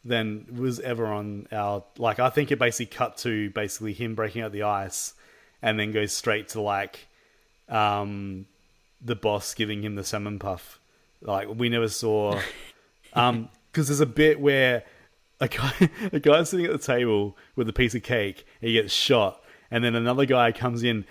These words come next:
Speaker 1: and steals the guy's piece of cake and then gets <laughs> shot eating the cake. It's amazing. <laughs> Oh my God.
Speaker 2: And is, that's, that's the Beverly Hills take, right? That's supposed to be, is it?
Speaker 1: Like,
Speaker 2: That's what
Speaker 1: Be-,
Speaker 2: I always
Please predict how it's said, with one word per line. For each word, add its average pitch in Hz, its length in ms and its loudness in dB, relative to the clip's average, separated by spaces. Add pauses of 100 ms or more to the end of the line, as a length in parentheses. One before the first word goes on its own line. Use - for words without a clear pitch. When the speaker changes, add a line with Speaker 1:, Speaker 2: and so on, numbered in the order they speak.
(120)
Speaker 1:
and 117 160 -2
steals 131 380 2
the 135 40 0
guy's 123 260 6
piece 123 200 -4
of 113 80 -6
cake 113 260 2
and 117 200 -4
then 120 100 0
gets 127 280 4
<laughs> - 60 8
shot - 380 6
eating 135 260 0
the 156 80 4
cake. - 760 -6
It's - 240 -4
amazing. 135 1000 -2
<laughs> - 20 -6 (2250)
Oh 131 380 2
my 113 160 -4
God. 113 440 0 (280)
Speaker 2:
And 143 220 -2
is, 165 200 4
that's, - 520 2 (260)
that's 156 220 0
the 175 80 -4
Beverly 131 280 4
Hills 127 440 -2 (240)
take, 110 340 -2
right? 113 300 2 (480)
That's 120 240 -4
supposed - 320 -8
to 120 80 -8
be, 107 480 -2 (720)
is 151 120 -8
it? 214 120 0
Speaker 1:
Like, 120 140 0
Speaker 2:
That's 151 200 2
what 165 80 4
Speaker 1:
Be-, 160 40 8
Speaker 2:
I 160 40 8
always 143 220 2